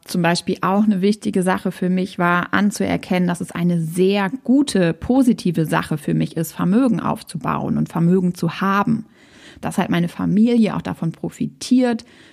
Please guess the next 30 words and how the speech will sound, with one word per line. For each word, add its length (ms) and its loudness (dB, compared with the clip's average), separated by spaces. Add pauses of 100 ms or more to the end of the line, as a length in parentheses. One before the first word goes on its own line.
(140)
ähm, 540 0
dass 300 -8
mir 360 -2
Vermögen 640 0
mehr 200 -2
Freiheiten 840 0
liefert 540 0
und 120 -4
unsere 280 -2
Familie, 800 2 (480)
ähm, 320 2
eben 200 0
auch 160 2
diese 200 0
Freiheiten 680 0
mitliefert, 720 0 (160)
dass 220 -4
wir 80 -2
unser 280 2
Leben 460 2
halt 280 0
auch 400 -2
ein 80 2
Stück 260 -4
weit 180 0
an 120 -4
unseren 360 0
Interessen 640 0
ausrichten 760 -4
können 480 -2